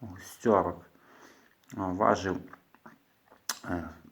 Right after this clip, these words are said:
та й вага п-, електронна пломана, важив безменом. М, важить два з половиною кілограми, ну той безмен не такий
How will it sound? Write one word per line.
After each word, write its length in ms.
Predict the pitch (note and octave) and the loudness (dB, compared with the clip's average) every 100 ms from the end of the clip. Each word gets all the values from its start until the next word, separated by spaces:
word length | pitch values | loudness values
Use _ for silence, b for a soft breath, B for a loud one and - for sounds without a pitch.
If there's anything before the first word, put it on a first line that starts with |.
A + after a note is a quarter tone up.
| _ | _
та 100 | - | -8
й 40 | F#2 | -4
вага 280 | F2 F2 F#2 | -4 0 -2
п-, 200 | - F#2 | -2 -6
електронна 520 | F2+ F2+ F#2 F2 F2 | -6 -4 -4 -2 -4
пломана, 540 | - G#2+ A2+ G#2 G2 | -6 -2 0 0 -2
важив 440 | F#2 G2 F2+ F2+ F2+ B B B B B _ _ | -2 -2 -2 -8 -10 B B B B B _ _
безменом. 840 | - G#2 F2+ F#2+ G#2+ B2 A#2+ A2 A2+ B B _ - | -10 -4 -2 0 2 4 4 4 2 B B _ -12
М, 360 | G#2 F#2+ F#2 F#2 - A2+ G#2 | -10 -8 -8 -10 -16 -16 -2
важить 340 | G2+ F#2 F#2 | -2 0 -4
два 160 | F#2 F#2 | -2 -4
з 80 | |
половиною 460 | - F#2 F#2+ F#2 F2+ | -4 -8 -4 -2 -2
кілограми, 500 | - F#2 G2+ A2 F#2+ | -4 -6 -4 -4 -4
ну 140 | F#2 F#2 | -6 -6
той 80 | |
безмен 380 | F2 F2+ F#2+ F2+ | -6 -6 -4 -2
не 80 | F2+ | -4
такий 260 | F2 - | -6 -18